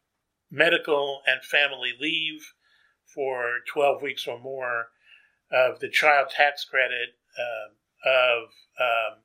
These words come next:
Medicare, uh, negotiating for lower, uh, prescription prices, of expanding the Affordable Care Act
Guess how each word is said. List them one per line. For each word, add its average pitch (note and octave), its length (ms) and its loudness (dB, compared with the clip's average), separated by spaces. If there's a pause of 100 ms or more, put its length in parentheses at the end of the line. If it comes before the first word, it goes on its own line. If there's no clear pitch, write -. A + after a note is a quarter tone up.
(500)
Medicare, C3 840 0 (840)
uh, A#2 360 -10 (180)
negotiating D3 800 0 (100)
for A#2+ 200 -12 (320)
lower, B2 580 -4 (240)
uh, G#2 300 -6
prescription G3+ 560 -2
prices, C#3 640 -2 (300)
of C#3+ 140 4
expanding D3+ 920 0 (120)
the B2+ 320 0
Affordable D3 500 -4
Care C3+ 240 2
Act A#2+ 300 4